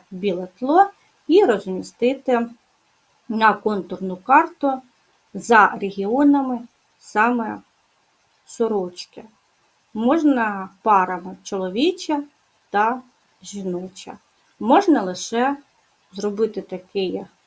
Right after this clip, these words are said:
ярмарок жіночих сорочок. Можна парт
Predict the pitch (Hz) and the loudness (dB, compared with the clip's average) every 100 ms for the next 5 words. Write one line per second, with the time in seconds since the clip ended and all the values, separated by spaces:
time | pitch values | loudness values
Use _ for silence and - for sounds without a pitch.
0 | - 208 240 285 269 247 240 240 _ _ | -2 6 8 8 4 0 -4 -8 _ _
1 | _ _ _ _ _ _ _ - 185 233 | _ _ _ _ _ _ _ -12 -2 0
2 | 226 185 180 - 190 _ _ _ - 196 | 2 -2 -8 -14 -16 _ _ _ -10 -6
3 | 185 175 - - - _ _ _ _ _ | -4 -6 -10 -14 -18 _ _ _ _ _
4 | _ - 202 269 302 277 247 - 202 180 | _ -8 0 2 4 2 0 -6 0 0
5 | 175 | -2